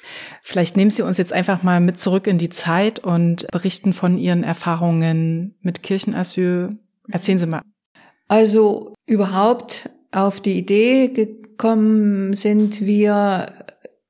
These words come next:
Speaker 2: das Kirchenasyl doch in eine Rela-, in, in die Realität umzusetzen. Und zwar war der Ursprung,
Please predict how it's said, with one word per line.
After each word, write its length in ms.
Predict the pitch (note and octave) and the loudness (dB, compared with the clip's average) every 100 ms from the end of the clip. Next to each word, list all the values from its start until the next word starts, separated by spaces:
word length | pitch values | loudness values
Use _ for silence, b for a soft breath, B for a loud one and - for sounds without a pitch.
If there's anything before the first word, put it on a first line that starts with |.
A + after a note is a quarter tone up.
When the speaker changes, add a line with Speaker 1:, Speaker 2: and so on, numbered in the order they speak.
| _ _ _ _ _ _ | _ _ _ _ _ _
Speaker 2:
das 280 | - F#3+ F#3+ | -6 -6 -4
Kirchenasyl 1200 | - G#3+ G#3+ G#3 G3+ F#3+ - G3 F#3+ F#3 F#3+ - - _ _ _ _ b b b | -2 0 0 -4 -4 -4 -2 0 2 0 -4 -10 -18 _ _ _ _ b b b
doch 280 | - G#3+ - | -4 -4 -4
in 640 | G#3 G3 G3 G3 F#3+ F#3 F3+ | 0 2 2 2 0 0 0
eine 160 | F#3 F#3+ | -2 0
Rela-, 260 | F#3+ F#3+ - | 0 -2 -4
in, 280 | F#3+ F#3+ | -2 0
in 240 | F#3 F#3 F3+ | 0 0 0
die 180 | F#3 F3+ | -2 -2
Realität 760 | F#3+ F#3 F#3 F#3 G#3+ G#3+ A3 | 0 0 -2 -2 0 0 0
umzusetzen. 1000 | A3 G#3 A3 A3 G#3+ G#3+ G#3 - A3 G#3+ B B B B B _ | 0 0 0 0 -2 -2 -4 -2 -2 -4 B B B B B _
Und 200 | G3 G3 | -2 -2
zwar 880 | G3 G3 G3 G3+ G#3 G#3+ G#3 - - | -2 -2 2 2 2 0 -2 -8 -14
war 260 | - F3+ F#3+ | -4 -2 0
der 200 | F#3+ - | 0 0
Ursprung, 720 | A#3 B3 - - A3 A3+ A#3+ | 0 -2 -4 0 2 4 2